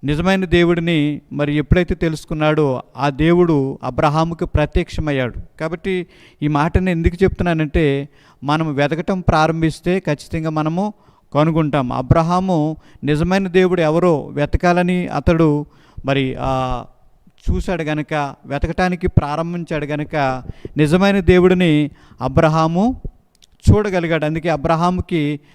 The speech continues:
దేవుడు ప్రత్యక్షమయ్యాడు. ఈ మాట నేను ఎందుకు చెప్తున్నానంటే మనం ఎప్పుడైతే వెతుకుతామో ఖచ్చితంగా ఆయనను మనం కనుగొ-, కనుగొనగలుగుతాం, దేవుడు మనకి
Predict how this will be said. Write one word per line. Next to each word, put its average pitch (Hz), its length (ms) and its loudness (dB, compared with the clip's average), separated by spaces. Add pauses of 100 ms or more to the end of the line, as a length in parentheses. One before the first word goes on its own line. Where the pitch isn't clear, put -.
(180)
దేవుడు 190 640 4 (300)
ప్రత్యక్షమయ్యాడు. 175 880 2 (340)
ఈ 156 80 -4
మాట 165 320 0
నేను 180 200 2
ఎందుకు 175 180 0
చెప్తున్నానంటే 156 880 2 (440)
మనం 156 240 2
ఎప్పుడైతే 202 520 2
వెతుకుతామో 175 720 0 (120)
ఖచ్చితంగా 180 920 0 (120)
ఆయనను 151 380 0
మనం 151 280 0
కనుగొ-, 156 500 0 (120)
కనుగొనగలుగుతాం, 156 880 2 (480)
దేవుడు 196 340 6
మనకి 185 500 0